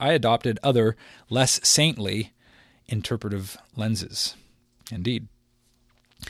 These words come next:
While he wrote with obvious admiration for Whitefield, it would not be fair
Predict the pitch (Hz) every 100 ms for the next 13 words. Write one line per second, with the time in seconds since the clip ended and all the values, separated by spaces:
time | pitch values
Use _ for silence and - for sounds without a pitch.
0 | - - - - 156 156 165 151 165 156
1 | 117 139 147 143 143 127 120 117 117 156
2 | 185 180 - 165 151 156 165 - 180 208
3 | - 131 139 208 180 165 - 113 113